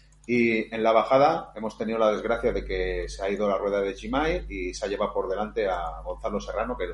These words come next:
que, que se le veían muy buenas piernas, y también a Juanpe López también se ha ido al suelo.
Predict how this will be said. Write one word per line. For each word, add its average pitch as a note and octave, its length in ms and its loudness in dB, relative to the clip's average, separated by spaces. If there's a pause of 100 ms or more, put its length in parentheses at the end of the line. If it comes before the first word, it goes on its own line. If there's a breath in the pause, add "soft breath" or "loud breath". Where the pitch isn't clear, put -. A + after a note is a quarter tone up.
que, - 220 -14
que - 80 -14
se - 120 -8
le F2 120 -4
veían G2+ 180 0
muy G2 80 -4
buenas G#2+ 300 0
piernas, C#3+ 400 0
y - 40 -8
también G#2 280 -2
a G2+ 80 2
Juanpe A2 340 0
López C3+ 300 0
también G2+ 180 -6
se G2 120 -2
ha F#2+ 40 2
ido F#2 80 0
al E2+ 80 -2
suelo. F2+ 340 -6